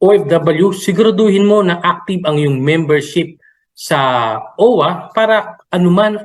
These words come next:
ang mangyari, kailanganin ng iyong pamilya, ay wala silang gaanong isipin o hindi maragdagan yung kailang iisipin kung saan kukuha ng panggastos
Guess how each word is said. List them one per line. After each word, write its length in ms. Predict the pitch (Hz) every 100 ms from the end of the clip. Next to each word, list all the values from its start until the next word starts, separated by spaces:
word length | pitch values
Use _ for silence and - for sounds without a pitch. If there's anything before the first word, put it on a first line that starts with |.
| 180
ang 320 | 160 131 123 _ _ -
mangyari, 720 | 151 147 185 208 175 113 -
kailanganin 560 | - - 135 147 156 147
ng 160 | 147 139
iyong 60 |
pamilya, 400 | 143 175 147 123
ay 240 | 185 208 185 - _ _
wala 300 | 165 185 185
silang 420 | 185 180 175 156 147 - _ _ _ _ 123
gaanong 500 | 180 190 190 185 160
isipin 460 | - 147 196 220 190
o 320 | 151 139 131 - _ -
hindi 260 | 160 214
maragdagan 640 | 208 190 175 156 156 180 170
yung 140 | 147
kailang 260 | 151 160 165
iisipin 640 | 156 143 175 175 160 151
kung 100 | 127
saan 240 | 156 143
kukuha 380 | 135 127 156 147
ng 100 | 143
panggastos 840 | 135 120 117 113 - 143 143 -